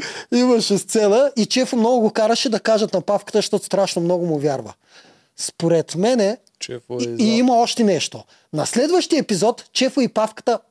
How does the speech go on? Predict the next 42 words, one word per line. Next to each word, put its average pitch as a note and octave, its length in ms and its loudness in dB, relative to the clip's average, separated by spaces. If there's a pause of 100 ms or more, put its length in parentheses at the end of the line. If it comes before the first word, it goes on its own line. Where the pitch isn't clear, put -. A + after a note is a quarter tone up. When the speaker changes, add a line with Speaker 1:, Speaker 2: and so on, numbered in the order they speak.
(120)
Speaker 1:
пак D4+ 180 -2
си - 160 -4
говорят. C3+ 580 -4 (280)
Тоест A3+ 300 0
те B3+ 100 0
пак B3 260 -4
си - 160 -2
имат A#3+ 440 0
доверие, G3+ 640 2 (500)
макар F#3 440 0
че G#3+ 300 0 (200)
ако E3 240 -4
Павката A3 440 -2
е B3+ 60 2
питал G3+ 560 0
Чефо G3 320 0
и F3 60 0
Чефо G3 240 -2
му G3 80 0
е E3 40 0
казал: F#3 340 0
"Не, E3+ 220 0
няма, F3 540 0
нямаме F3 400 0
идол", D#3+ 280 0 (180)
и F3 80 -2
после G3 300 0
са F3 160 -2
разбрали E3 420 -2
и D3+ 60 -2
са C#3+ 140 -6
фанали E3+ 400 0
Данаил, D#3+ 400 -2 (300)
Павката G#3 340 -2
би F3+ 120 -4
трябвало G3 260 0
вече G3 240 0
да D3+ 140 0
няма F#3+ 280 0
доверие D#3+ 360 2
на C#3 120 -4
Чефо. - 300 -6